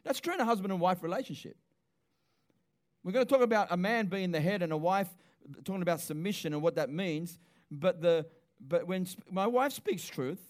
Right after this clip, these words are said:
and she says something that's true, it doesn't matter if it didn't come from me. I can witness to it. I'm a good leader. Go, "Yes, that's a great idea. Let's run with that," even if I didn't come up with it. Understand?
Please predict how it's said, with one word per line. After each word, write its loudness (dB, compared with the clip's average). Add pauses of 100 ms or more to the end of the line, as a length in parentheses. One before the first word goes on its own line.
(440)
and -4
she -6
says 2
something -2
that's -2
true, -4
it -2
doesn't -4
matter 2
if -2
it -4
didn't -4
come -2
from -6
me. 0 (260)
I 2
can -2
witness -2
to 0
it. 0 (160)
I'm 0
a 0
good -2
leader. 2
Go, 2
"Yes, -2
that's -4
a -16
great 0
idea. -2
Let's -4
run -4
with -4
that," -4
even -6
if -6
I 0
didn't -8
come -6
up -8
with -10
it. -20 (880)
Understand? -4